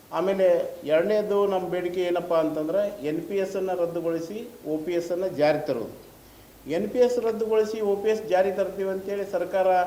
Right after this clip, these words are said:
ತ-, ಅಧಿಕಾರಕ್ಕೆ ಬರುವಾಗ ಅವರ ಒಂದು ಚುನಾವಣಾ ಅಜೆಂಡಾದೊಳಗೆ ಹಾಕಿಕೊಂಡಿದ್ರು. ಅವ್ರ ಪ್ರಣಾಳಿಕೆಯೊಳಗೆ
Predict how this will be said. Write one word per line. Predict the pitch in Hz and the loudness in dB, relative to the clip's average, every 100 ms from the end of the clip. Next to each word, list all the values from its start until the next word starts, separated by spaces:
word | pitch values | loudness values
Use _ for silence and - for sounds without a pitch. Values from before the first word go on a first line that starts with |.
| - - - - - - - | -2 -12 -18 -20 -20 -20 -10
ತ-, | 170 165 160 170 - | -2 2 2 0 -4
ಅಧಿಕಾರಕ್ಕೆ | 143 160 214 220 214 214 214 | -6 0 6 6 6 2 2
ಬರುವಾಗ | 185 208 214 214 214 185 185 - - - - | 4 6 8 8 6 6 4 0 -10 -16 -4
ಅವರ | 175 196 | 0 4
ಒಂದು | 196 190 185 185 180 180 180 - - - - - | 4 4 4 6 6 4 -2 -10 -18 -20 -20 -8
ಚುನಾವಣಾ | 185 208 214 208 208 190 - - - - - - - - | 0 4 6 6 2 0 -2 -6 -6 -4 -2 -6 -8 -6
ಅಜೆಂಡಾದೊಳಗೆ | 143 214 214 208 214 214 | 0 2 4 4 4 4
ಹಾಕಿಕೊಂಡಿದ್ರು. | 208 202 190 165 135 101 - - - - - - - - - | 4 4 2 2 0 -2 -8 -14 -18 -20 -20 -20 -20 -20 -2
ಅವ್ರ | 156 196 | 2 2
ಪ್ರಣಾಳಿಕೆಯೊಳಗೆ | 180 185 208 220 220 220 220 - 139 151 220 | 2 2 4 4 4 4 4 6 6 6 4